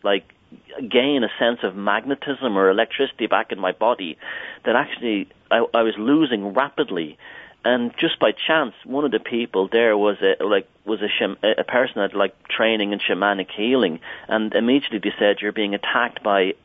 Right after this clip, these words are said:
uh, some kind of u-, non-human entity that has a great hatred of you." And these things like this have happened. No, I've actually, say, uh, and other things as well, like strange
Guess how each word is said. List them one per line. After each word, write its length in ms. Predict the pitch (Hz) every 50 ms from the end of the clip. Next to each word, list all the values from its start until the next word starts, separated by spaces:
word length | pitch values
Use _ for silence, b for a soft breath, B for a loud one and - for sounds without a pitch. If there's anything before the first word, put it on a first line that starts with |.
| _ -
uh, 140 | - 98 - - - - - -
some 100 | 131 123
kind 340 | 123 - 123 110 110 107 101
of 100 | 101 95 - -
u-, 180 | 104 104 113
non-human 560 | - 101 110 107 104 101 104 107 101 101 95
entity 460 | 101 110 117 123 - - - 90 85 B B B B B -
that 120 | 113 107
has 120 | 104 101 98
a 60 | 101
great 260 | - 110 107 107 101
hatred 420 | - - 113 120 - - 95 -
of 180 | 98 87 85 -
you." 180 | 80 78 71 73 B B B B B B B B
And 120 | - 160
these 120 | 190 208 190 -
things 180 | - 202 202 180 -
like 200 | 175 143 123 -
this 140 | 139 151 - -
have 100 | 156 -
happened. 540 | - - 127 110 107 - - 87 85 82 92
No, 300 | 107 139 170 190 185 170
I've 120 | 165 165
actually, 320 | 185 190 - - - 175 156 -
say, 340 | 165 156 151 143 135 123 - B B B B B B B B B B B
uh, 120 | 113 -
and 140 | - - 151 170
other 200 | 202 202 202 -
things 200 | - 156 135 117 107
as 100 | 101 104
well, 280 | 104 127 135 131 123
like 120 | 117 104 - - - -
strange 400 | - 139 143 147 147 135 127